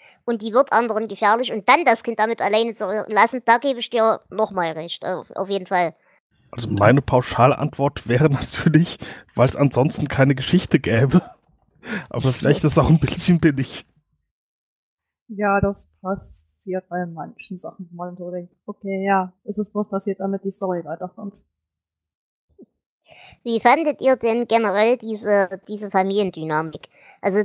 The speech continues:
Speaker 1: diese rivalisierenden Geschwister und diesen ganzen Quatsch, das haben wir ja schon öfters mal diskutiert. Ich kenn das so überhaupt nicht. Ich komm mit meiner großen Schwester prima aus.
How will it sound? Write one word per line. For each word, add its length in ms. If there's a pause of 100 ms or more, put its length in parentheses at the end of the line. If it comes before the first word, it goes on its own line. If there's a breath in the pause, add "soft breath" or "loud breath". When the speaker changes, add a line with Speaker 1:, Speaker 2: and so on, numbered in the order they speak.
Speaker 1:
diese 540
rivalisierenden 1040
Geschwister 640
und 160
diesen 220
ganzen 280
Quatsch, 280 (360 loud breath)
das 140
haben 160
wir 120
ja 180
schon 200
öfters 320
mal 260
diskutiert. 800 (540)
Ich 200
kenn 180
das 240
so 80
überhaupt 520
nicht. 140
Ich 140
komm 160
mit 140
meiner 200
großen 320
Schwester 340
prima 440
aus. 320